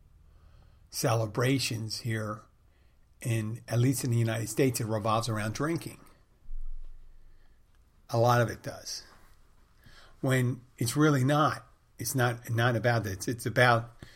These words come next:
trust me, it's about the patron saint of Ireland, Saint Patrick. I'm not gonna educate on him. You should know that. Saint Patrick did not come and bring kegs of beer to Ireland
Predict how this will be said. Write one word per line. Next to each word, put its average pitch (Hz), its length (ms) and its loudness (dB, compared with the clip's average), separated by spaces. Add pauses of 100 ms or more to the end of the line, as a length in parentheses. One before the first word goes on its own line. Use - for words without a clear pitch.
(220)
trust - 340 4
me, - 160 -12 (340)
it's 127 180 -4
about 143 340 2
the 143 80 0
patron 151 480 2
saint 139 480 2
of 120 220 -4
Ireland, 113 580 -2 (840)
Saint 120 360 0
Patrick. - 560 -4 (920)
I'm 107 160 -6
not 117 200 0
gonna 151 160 0
educate 123 540 0
on 117 160 4
him. 117 140 2
You 117 260 -6
should 107 240 -4
know 110 200 -2
that. 113 340 0 (260)
Saint 127 460 -4
Patrick 127 500 2
did 110 160 0
not 131 260 4
come 123 320 2
and 110 140 0
bring 110 180 0
kegs 113 340 -2
of 104 100 -2
beer 110 280 0
to 123 200 -4
Ireland 107 600 -2